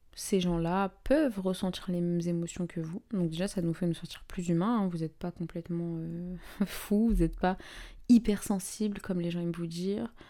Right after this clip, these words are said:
Non, vous êtes, euh, juste sincère.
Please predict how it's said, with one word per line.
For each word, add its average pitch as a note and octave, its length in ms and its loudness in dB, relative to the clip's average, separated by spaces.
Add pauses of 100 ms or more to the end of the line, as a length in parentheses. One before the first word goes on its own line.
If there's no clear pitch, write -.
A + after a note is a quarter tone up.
(240)
Non, E3 180 0 (220)
vous E3+ 160 -2
êtes, - 260 -8
euh, E3 220 -2
juste F3+ 420 -6 (1400)
sincère. - 680 4